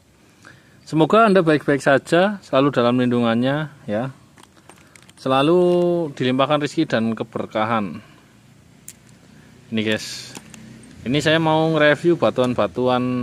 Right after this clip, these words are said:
yang beredar, fenomenal, unik, antik, ya. Tapi kali ini agak berbeda loh, guys.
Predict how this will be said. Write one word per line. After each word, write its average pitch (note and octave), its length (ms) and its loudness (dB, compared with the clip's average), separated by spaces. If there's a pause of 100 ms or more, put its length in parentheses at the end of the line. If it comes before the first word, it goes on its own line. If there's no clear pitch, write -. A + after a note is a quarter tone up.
(1080)
yang G#2+ 160 -6
beredar, B2+ 560 -4
fenomenal, B2 960 -4
unik, A#2 320 -8
antik, B2 400 -6
ya. D2 320 -14 (1200)
Tapi A#2 160 -6
kali D3 240 4
ini G3 80 2
agak D#3+ 160 2
berbeda A#2+ 560 0
loh, B2 80 2
guys. G2+ 400 -8